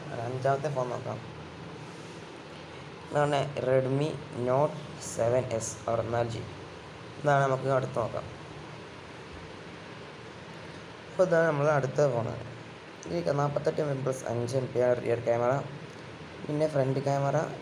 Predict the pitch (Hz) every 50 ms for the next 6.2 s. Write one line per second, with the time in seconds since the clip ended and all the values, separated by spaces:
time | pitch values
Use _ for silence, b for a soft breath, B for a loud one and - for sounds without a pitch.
0 | - - - 120 120 123 123 127 127 123 117 117 113 117 117 117 113 117 120 135
1 | 139 131 120 120 123 127 123 - 117 113 127 120 117 120 113 - 117 120 120 117
2 | 117 120 143 151 - - - - - - - - - - - - - - - -
3 | - - - - 120 127 135 135 127 123 120 123 123 123 135 151 165 - - -
4 | - - - - - - - - - - - - - - - 127 135 139 143 143
5 | 147 147 139 135 131 127 127 127 127 123 120 117 117 117 120 123 120 120 120 120
6 | 120 123 120